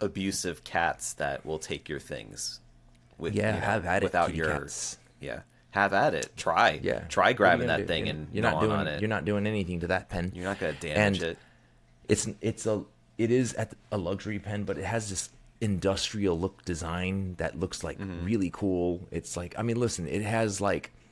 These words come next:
Speaker 2: fucking hex screws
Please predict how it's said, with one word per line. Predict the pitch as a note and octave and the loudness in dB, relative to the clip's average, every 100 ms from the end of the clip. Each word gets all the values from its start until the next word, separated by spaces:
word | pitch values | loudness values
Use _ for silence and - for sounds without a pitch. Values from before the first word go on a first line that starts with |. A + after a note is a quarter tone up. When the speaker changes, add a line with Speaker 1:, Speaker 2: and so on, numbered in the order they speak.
| - - | -20 -14
Speaker 2:
fucking | - A#2 A2 G2 F2+ F2 - - - | -8 -2 0 0 -2 -6 -12 -20 -12
hex | - B2 - - | -4 -2 0 -2
screws | - - E2+ D2+ - - | -2 0 0 -2 -4 -6